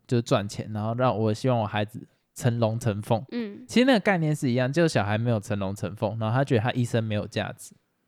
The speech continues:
Speaker 1: 这个东西在台湾是很常发生的。
Speaker 2: 啊。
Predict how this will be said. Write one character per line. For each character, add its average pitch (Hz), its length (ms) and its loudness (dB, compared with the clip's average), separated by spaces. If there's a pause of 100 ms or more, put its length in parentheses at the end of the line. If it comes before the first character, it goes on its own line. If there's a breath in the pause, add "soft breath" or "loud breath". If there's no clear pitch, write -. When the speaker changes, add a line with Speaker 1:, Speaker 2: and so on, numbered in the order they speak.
(100)
Speaker 1:
这 302 120 4
个 226 100 6
东 165 180 4
西 156 140 2
在 165 140 4
台 123 140 4
湾 120 160 4
是 143 120 0
很 101 140 -4
常 101 220 -8
发 104 220 -2
生 107 240 -6
的。 104 200 -10 (400)
Speaker 2:
啊。 214 600 -8